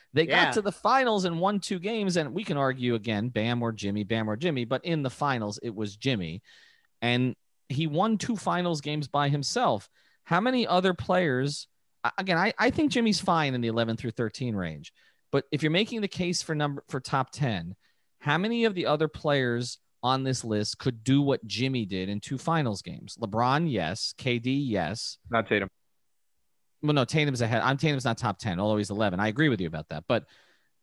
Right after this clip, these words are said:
Speaker 1: Giannis, I suppose, could do it if we ever saw him there, right? Right?
Speaker 2: Yeah.
Speaker 1: Ka-, Kawhi has done it. Could Jo-, could Jokic do that twice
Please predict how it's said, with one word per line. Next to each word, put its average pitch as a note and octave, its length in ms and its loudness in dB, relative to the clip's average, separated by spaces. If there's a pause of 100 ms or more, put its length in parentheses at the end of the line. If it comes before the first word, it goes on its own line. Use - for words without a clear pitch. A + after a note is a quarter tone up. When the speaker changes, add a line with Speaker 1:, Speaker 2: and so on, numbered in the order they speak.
Speaker 1:
Giannis, E3 500 2
I C#3 80 2
suppose, C#3+ 560 0
could F#3+ 340 0
do F#2 220 0
it A2+ 180 -2
if G#2+ 140 -6
we A#2 100 2
ever G#2 140 0
saw A#2 320 0
him F2+ 140 -2
there, F2 420 -4
right? A2 320 0 (720)
Right? A2 240 -2
Speaker 2:
Yeah. A#2 80 -4 (160)
Speaker 1:
Ka-, D3 140 0 (420)
Kawhi D#3 380 6
has D#3 380 2
done F#2 240 0
it. G2 180 -4 (760)
Could C3+ 200 2
Jo-, A2+ 140 2 (100)
could D#3+ 200 2
Jokic E3+ 640 2
do D#3 160 2
that C3+ 320 0
twice G2 580 -2